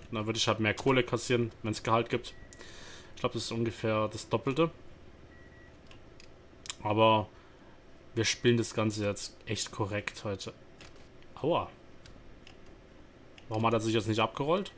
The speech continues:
Also, finde ich jetzt gar nicht so gut. Also hier kann man nur geparkte Autos, ähm, die man selbst hier reingestellt hat, rausholen.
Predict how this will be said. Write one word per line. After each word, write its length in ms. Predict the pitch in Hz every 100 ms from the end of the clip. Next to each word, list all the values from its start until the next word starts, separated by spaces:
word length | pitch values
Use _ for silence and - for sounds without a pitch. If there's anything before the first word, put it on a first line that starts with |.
| - - - -
Also, 380 | - 107 104 98 - - - - - - - - -
finde 160 | 131
ich 80 | 123
jetzt 160 | 117 -
gar 140 | 117
nicht 120 | 139
so 120 | 117 107
gut. 260 | 104 - - - - - - - - - - - - - - - - - - - - - -
Also 220 | 113 117
hier 240 | 123 127 185
kann 240 | 170 143
man 240 | 143 135 135 -
nur 340 | 127 135 180
geparkte 600 | 180 - - 135 160 - 139
Autos, 400 | 139 139 - - - -
ähm, 480 | 117 113 113 113 110
die 120 | -
man 280 | 123 120 123
selbst 400 | - 127 135 -
hier 180 | - 110
reingestellt 460 | 120 147 - 117
hat, 160 | 110 104
rausholen. 420 | 110 120 127 131